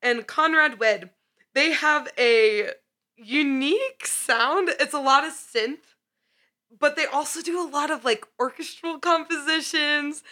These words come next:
and they'll do, like, super rifty guitars.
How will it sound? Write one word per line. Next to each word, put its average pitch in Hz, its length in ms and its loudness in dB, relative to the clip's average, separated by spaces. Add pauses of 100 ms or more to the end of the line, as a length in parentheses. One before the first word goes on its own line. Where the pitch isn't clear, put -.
(320)
and 233 540 2
they'll 262 140 2
do, 254 260 -6
like, 220 280 0
super 320 460 0
rifty 285 400 -2
guitars. 285 920 0